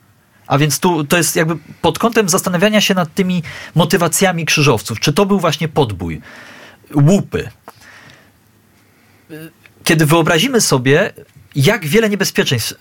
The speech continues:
czekało na krzyżowców i kiedy zobaczymy, że jak wielu krzyżowców po prostu poległo w trakcie. Mniejszość krzyżowców, tu Riley Smith to sz-, szczegółowo oblicza, ale nie więcej niż połowa rycerstwa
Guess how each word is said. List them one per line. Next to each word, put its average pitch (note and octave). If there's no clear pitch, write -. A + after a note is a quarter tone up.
czekało D3
na C3+
krzyżowców C#3
i F3
kiedy E3
zobaczymy, E3
że D3+
jak D3+
wielu G3+
krzyżowców F3
po E3+
prostu E3+
poległo F3+
w -
trakcie. -
Mniejszość D#3
krzyżowców, B2+
tu E3
Riley D#3+
Smith E3
to E3
sz-, C3+
szczegółowo D#3
oblicza, D3
ale D3
nie F3
więcej G#3
niż G3+
połowa F#3+
rycerstwa D#3+